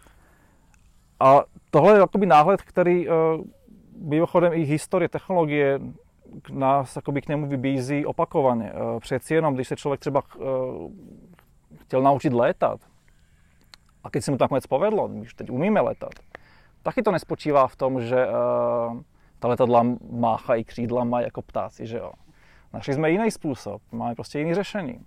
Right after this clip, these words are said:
Eh, stejně tak i ta umělá inteligence bude něčím jiným, protože je řešením něčeho trochu jakoby jiného. Ehm, no a tady je právě, právě ta zajímavá otázka, jak vlastně přistupovat k těmto emergentním subjektivitám,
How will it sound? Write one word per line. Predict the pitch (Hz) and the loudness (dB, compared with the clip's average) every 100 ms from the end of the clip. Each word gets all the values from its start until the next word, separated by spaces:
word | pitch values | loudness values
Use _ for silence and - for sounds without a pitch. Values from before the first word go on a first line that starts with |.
| _ _ _ _ _ _ | _ _ _ _ _ _
Eh, | 117 117 107 | -4 -4 -4
stejně | - 135 | -2 0
tak | 135 | 2
i | 139 | 2
ta | - | 0
umělá | 131 139 120 | 0 2 2
inteligence | 113 135 147 - 147 | 2 0 -2 0 0
bude | 165 214 | 2 2
něčím | 147 - 120 | 0 -4 -4
jiným, | 107 101 95 | -4 -8 -12
protože | 110 107 120 113 127 | -16 -14 -10 -2 2
je | 131 131 131 | 4 4 4
řešením | 127 - 147 147 | 2 -4 -4 -4
něčeho | 135 165 | -6 -6
trochu | 156 - 170 | -6 -6 -8
jakoby | 165 165 | -4 -2
jiného. | 175 202 151 78 - _ _ _ _ _ _ - - - - _ _ _ _ _ | 0 2 0 -4 -12 _ _ _ _ _ _ -20 -20 -20 -20 _ _ _ _ _
Ehm, | 117 117 110 131 - _ _ _ _ _ _ _ _ _ 123 | 6 8 6 0 -10 _ _ _ _ _ _ _ _ _ 6
no | |
a | 156 | 8
tady | 220 202 | 10 8
je | |
právě, | 190 202 185 | 8 6 6
právě | 202 202 | 4 4
ta | 160 | 4
zajímavá | 147 185 127 | 4 4 4
otázka, | 107 156 - - 175 | 4 2 0 -4 2
jak | 156 160 | 4 4
vlastně | 165 - | 2 0
přistupovat | 156 147 160 147 156 | -6 -8 -10 -6 -6
k | - | -4
těmto | 143 | -4
emergentním | 135 139 139 147 - 117 | 0 2 2 -2 -6 -10
subjektivitám, | - 135 143 - 165 165 175 175 175 | -8 -6 -6 -4 -6 -2 -2 -2 -4